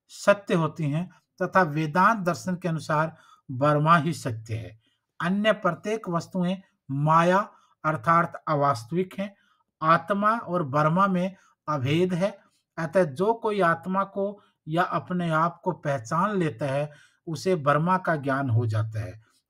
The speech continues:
और मोक्ष की प्राप्ति उसको हो जाती है। फिर हम बात करते हैं प्रमुख दर्शन व प्रतिपादकों की। एक तरफ दर्शन है, दूसरी तरफ उनके विवरण हैं। सांख्य दर्शन कपिल वस्तु का रहा है।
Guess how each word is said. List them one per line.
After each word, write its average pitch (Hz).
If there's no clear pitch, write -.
और 156
मोक्ष 156
की 175
प्राप्ति 131
उसको 165
हो 113
जाती 95
है। -
फिर 220
हम 233
बात 190
करते 185
हैं 202
प्रमुख 190
दर्शन 165
व 170
प्रतिपादकों 127
की। -
एक 196
तरफ 202
दर्शन 165
है, 208
दूसरी 180
तरफ 185
उनके 180
विवरण 127
हैं। 110
सांख्य 208
दर्शन 214
कपिल 180
वस्तु 170
का 139
रहा 107
है। 85